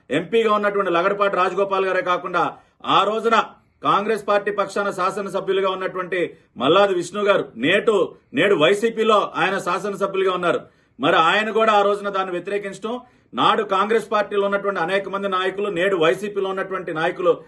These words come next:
అనేక మంది ఆ రోజున వ్యతిరేకించడం జరిగింది. అయినా కూడా చంద్రబాబు నాయుడు గారు ఆ రోజున ఒక వాగ్దానం ఇచ్చారు, "రేపు అధికారంలోకి రాగానే తప్పనిసరిగా కనకదుర్గ ఫ్లైఓవర్ నిర్మాణానికి నేను శ్రీకారం చుడతాను" అని చెప్పి ఆ రోజున వాగ్దానం ఇవ్వటం,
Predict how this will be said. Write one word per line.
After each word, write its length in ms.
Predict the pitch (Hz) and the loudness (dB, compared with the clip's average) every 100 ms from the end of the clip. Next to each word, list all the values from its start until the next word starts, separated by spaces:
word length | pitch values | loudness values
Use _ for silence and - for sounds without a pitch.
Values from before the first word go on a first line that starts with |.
| _ - | _ -4
అనేక 320 | 147 190 190 | 0 0 -2
మంది 180 | 190 196 | -2 2
ఆ 40 | |
రోజున 240 | 180 185 180 | 2 0 2
వ్యతిరేకించడం 580 | 160 185 196 185 - | 2 2 -2 -4 -6
జరిగింది. 320 | 175 170 202 175 | -4 -2 -2 0
అయినా 300 | 175 208 214 | 0 0 0
కూడా 300 | 190 196 196 | 0 0 0
చంద్రబాబు 360 | 175 196 202 196 | 0 2 2 2
నాయుడు 180 | 196 185 | 0 0
గారు 240 | 185 165 - _ _ | 0 0 -4 _ _
ఆ 120 | 127 165 | 2 4
రోజున 260 | 196 208 | 4 2
ఒక 120 | 190 | -2
వాగ్దానం 500 | 165 160 196 202 214 | 2 2 2 2 0
ఇచ్చారు, 320 | 208 208 196 135 - _ _ _ | 0 0 0 0 -8 _ _ _
"రేపు 300 | - 175 220 | 2 4 4
అధికారంలోకి 680 | 190 196 208 214 214 208 202 | 2 2 4 2 4 2 2
రాగానే 380 | 190 202 208 202 | 2 2 2 0
తప్పనిసరిగా 880 | 190 185 220 220 208 202 208 180 - _ _ - | -2 -4 -4 -4 0 2 2 0 -2 _ _ -4
కనకదుర్గ 520 | 165 202 214 220 208 | -2 -2 -2 -2 -2
ఫ్లైఓవర్ 560 | 196 190 196 208 202 180 | -2 0 2 4 4 2
నిర్మాణానికి 1040 | 180 202 214 208 208 196 160 _ _ 196 | -2 -2 -2 -2 -2 -4 -6 _ _ 2
నేను 180 | 202 175 | 2 0
శ్రీకారం 540 | 160 185 208 220 214 - | -2 0 2 2 0 -2
చుడతాను" 340 | 196 196 208 202 | -4 0 0 0
అని 140 | 196 | 0
చెప్పి 180 | 196 196 | -2 0
ఆ 40 | |
రోజున 380 | 180 185 190 170 - _ - | 0 0 -2 -4 -4 _ -4
వాగ్దానం 500 | 120 180 170 208 196 | 0 2 2 -2 0
ఇవ్వటం, 420 | 185 202 220 240 | 0 0 0 -4